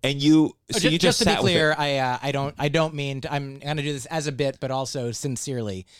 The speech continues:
Speaker 2: This was Comedy Central's Live at Gotham.
Speaker 1: Oh, it used to be on Comedy Central.
Speaker 2: They are completely different shows.
Speaker 1: I see.
Speaker 2: I mean, they
Speaker 1: Oh,
Speaker 2: are
Speaker 1: now it's Gotham Live.
Speaker 2: Yeah, in that, I mean, they are, they're both shows that were stand-up comedy live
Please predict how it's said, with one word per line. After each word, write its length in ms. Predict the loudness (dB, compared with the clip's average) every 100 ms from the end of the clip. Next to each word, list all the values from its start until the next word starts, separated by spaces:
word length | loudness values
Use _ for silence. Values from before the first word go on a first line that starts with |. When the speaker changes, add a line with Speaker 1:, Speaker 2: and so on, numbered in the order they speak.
| -10
Speaker 2:
This 180 | -6 -4
was 260 | -2 -2 -4
Comedy 360 | 0 0 0
Central's 500 | -2 -4 -2 -2 -2
Live 200 | -2 -4
at 80 | -4
Gotham. 320 | -8 -10 -14 -20 -20 _ 0
Speaker 1:
Oh, 480 | 2 4 4 2
it 80 | 2
used 180 | 0 0
to 80 | 0
be 60 |
on 80 | 0
Comedy 240 | 0 -2 -2
Central. 340 | -4 -8 -16 -18 -4
Speaker 2:
They 240 | 0 0
are 80 | -2
completely 540 | -6 -8 -4 -2 -2
different 260 | -4 -4 -8
shows. 380 | -10 -8 -8 -8 -14 -20 _ _ _ -8
Speaker 1:
I 140 | -6
see. 220 | -4 0
Speaker 2:
I 20 |
mean, 140 | 0 2
they 80 | 4
Speaker 1:
Oh, 80 |
Speaker 2:
are 40 | 6
Speaker 1:
now 180 | 6 2
it's 100 | 2
Gotham 340 | 0 2 0
Live. 320 | 0 0 -4 -2
Speaker 2:
Yeah, 160 | 0 0
in 180 | 0 0
that, 340 | 0 0 -4 -4
I 80 | -2
mean, 400 | -2 -2 -4 -10
they 200 | -2 2
are, 520 | 4 4 4 2 -2 -6 _ -16 -16 -6
they're 140 | -4
both 220 | 0 0 0
shows 240 | -2 -2
that 280 | -2 -2 -2
were 300 | -4 -4 -8 _ _
stand-up 320 | -4 -4 -2
comedy 440 | -2 -2 -4 -8 _ _ _ _
live 520 | 0 2 2 -2 -8